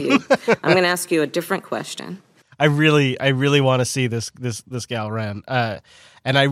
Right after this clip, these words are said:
Speaker 2: I would love to see her up against Trump or Gowdy. I just think that would be a good show.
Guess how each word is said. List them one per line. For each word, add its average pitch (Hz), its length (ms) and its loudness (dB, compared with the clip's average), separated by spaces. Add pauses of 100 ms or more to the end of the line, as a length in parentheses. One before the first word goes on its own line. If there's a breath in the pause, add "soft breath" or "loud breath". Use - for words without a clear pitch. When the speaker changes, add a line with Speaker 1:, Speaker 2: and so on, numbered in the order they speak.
Speaker 2:
I 147 80 4
would 143 160 2
love 151 220 4
to 151 60 -6
see 147 220 -2
her 127 180 0
up 120 140 0
against 117 320 -4
Trump 135 500 2
or 110 200 -6
Gowdy. 123 680 -2
I 190 280 2
just 143 140 0
think 160 200 2
that 151 140 0
would 156 120 0
be 139 120 -2
a 127 80 -4
good 143 340 -2
show. 95 320 -4